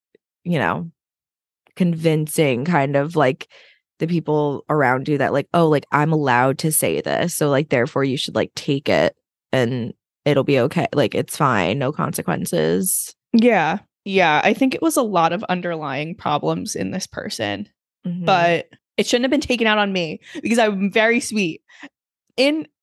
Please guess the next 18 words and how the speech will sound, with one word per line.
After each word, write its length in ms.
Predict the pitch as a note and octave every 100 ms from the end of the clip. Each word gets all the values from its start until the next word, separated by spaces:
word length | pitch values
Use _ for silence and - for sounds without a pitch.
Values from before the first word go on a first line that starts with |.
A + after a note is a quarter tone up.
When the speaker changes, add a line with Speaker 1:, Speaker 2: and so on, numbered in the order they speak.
| _ -
Speaker 2:
not 360 | G#3+ G#3+ B3
that 140 | B3+ A3+
we're 80 |
defending 280 | A3+ A#3 F#3+
this 100 | F#3
person. 500 | - E3+ - D#3+ D#3+ - _ _ _ -
I 100 | A3+
wasn't 280 | A3 B3+ B3+
being 200 | B3+ A#3
sweet 400 | - G3 D#3 - _ _ -
when 180 | G3
this 120 | G3 -
happened, 520 | D#3 D#3 D#3 G3 D4+ _ - - _ _ _ - _ _
but 460 | - D4 B3+ B3 - _ _ _ _ _ _ _ - - _ _
I'm 160 | A3+ A#3
usually 320 | B3+ C4+ C4+
very 200 | A3+ G#3+
sweet, 380 | - G#3 F3 -